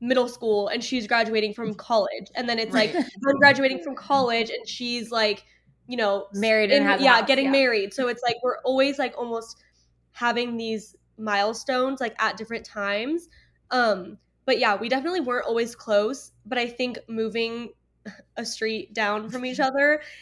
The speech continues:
Speaker 1: and starting a business made us, like, that much closer. I mean, we spend basically every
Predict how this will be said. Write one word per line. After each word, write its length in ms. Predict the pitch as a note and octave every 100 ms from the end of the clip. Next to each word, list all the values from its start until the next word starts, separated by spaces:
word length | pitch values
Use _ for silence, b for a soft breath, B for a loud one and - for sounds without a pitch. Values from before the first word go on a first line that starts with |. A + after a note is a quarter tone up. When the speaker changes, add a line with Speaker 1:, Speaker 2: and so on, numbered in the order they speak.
| B -
Speaker 1:
and 360 | B3+ A#3 A#3
starting 320 | A#3 A3+ A3+
a 40 | A3+
business 440 | A3 G#3 A#3 A#3+
made 200 | A3+ G#3+
us, 260 | G#3 G#3 - _ _ F#3+
like, 300 | G3+ F#3+ G3
that 180 | G3+ F#3+
much 180 | G#3 -
closer. 320 | G3 F#3 A3+
I 60 |
mean, 140 | G#3+ G#3
we 80 | G3+
spend 440 | - F#3+ F#3+ G3+ - _ _ _ _ - -
basically 420 | A#3+ A#3 - G#3
every 340 | G#3 G3+ G3+